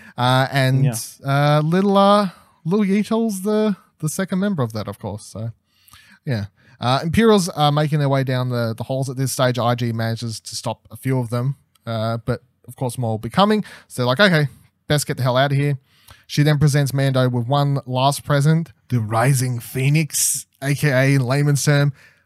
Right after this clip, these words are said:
Speaker 1: a fucking jetpack. <laughs> But I was like, "Come on, Rising Phoenix. Let's, let's calm down with the, uh, over the top, <laughs> over the top examples, names of these things." They then head out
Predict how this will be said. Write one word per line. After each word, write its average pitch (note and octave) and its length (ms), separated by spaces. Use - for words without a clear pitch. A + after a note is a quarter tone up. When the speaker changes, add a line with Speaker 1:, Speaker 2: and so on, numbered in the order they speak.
Speaker 1:
a A2 60
fucking C#3+ 320
jetpack. E3+ 540
<laughs> B3 440
But D3 100
I C3+ 60
was C3+ 100
like, B2+ 140
"Come B2 180
on, G#2 140
Rising A#2 320
Phoenix. A2 320
Let's, C#3 400
let's F#3 160
calm D#3+ 340
down C#3 240
with B2 160
the, A2+ 220
uh, G#2+ 260
over D#3+ 240
the C#3+ 80
top, C3 220
<laughs> - 60
over E3 160
the C#3+ 120
top C3+ 240
examples, A#2+ 500
names A2+ 220
of G#2+ 60
these A2 160
things." A2+ 240
They C3 120
then F#3+ 320
head E3 180
out D3+ 300